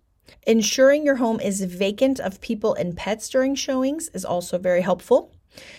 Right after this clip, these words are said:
If a pet must remain in the home, ensure that your fur baby is safely secured. There are so many stories of realtors chasing Fluffy the cat around the neighborhood because they snuck out as the buyers entered the home.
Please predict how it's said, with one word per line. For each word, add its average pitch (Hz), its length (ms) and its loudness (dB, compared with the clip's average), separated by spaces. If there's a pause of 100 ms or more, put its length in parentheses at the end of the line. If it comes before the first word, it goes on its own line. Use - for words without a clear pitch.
(140)
If 214 160 0
a 220 80 2
pet 226 240 0
must 202 480 0
remain 262 400 4
in - 180 0
the 233 120 2
home, 202 420 2
ensure 202 400 2
that 247 140 0
your 233 100 4
fur 220 240 -2
baby 202 380 -2
is 185 260 -4
safely 190 460 0
secured. 226 580 0 (600)
There - 160 2
are 202 80 4
so 220 280 0
many 226 220 2
stories 202 460 0
of 185 160 -4
realtors 196 580 0
chasing 185 480 -2
Fluffy 190 380 -2
the 214 100 2
cat 190 360 -4
around 185 260 2
the 180 60 2
neighborhood 180 460 2
because 185 300 -2
they 175 120 -2
snuck 170 440 -2
out 196 340 0
as 175 200 -4
the 185 80 -6
buyers 208 400 -4
entered 190 360 -2
the 185 100 0
home. 185 420 -2